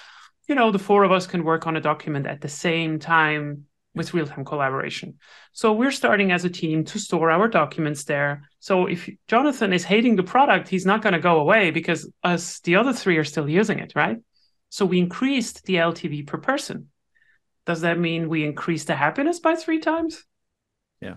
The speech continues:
Speaker 1: Absolutely not. It does not. It just, we just made it harder to switch. We addressed one of the forces to switch. We made it harder for people to switch.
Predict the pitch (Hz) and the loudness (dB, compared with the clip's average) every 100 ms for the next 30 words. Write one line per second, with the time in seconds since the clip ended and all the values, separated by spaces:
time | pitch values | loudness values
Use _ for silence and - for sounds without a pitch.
0 | - 277 - - - 175 214 226 156 202 | -10 -8 -8 -8 -4 -2 -2 -2 0 2
1 | 277 - - - - - 170 190 269 220 | 2 0 -8 -16 -16 -8 -4 2 4 4
2 | - 180 240 226 185 202 202 190 165 - | 2 -2 -2 -2 -4 -2 -2 -2 -2 -4
3 | - 185 175 151 - 143 254 220 - - | 2 4 4 0 -4 -4 0 0 -2 -14
4 | _ _ _ _ - 180 180 165 143 - | _ _ _ _ -2 0 0 -2 -4 -4
5 | 160 180 175 139 156 - 196 180 151 - | 2 4 4 -2 -6 2 2 0 -6 -10
6 | 139 - 208 - - 160 160 170 123 - | -10 -2 -2 -4 -6 -4 -4 -4 -8 -4
7 | 196 196 180 123 - 139 143 - - 143 | 2 4 4 -2 -6 -12 -12 -12 -12 -6
8 | 247 220 - | -2 -2 -2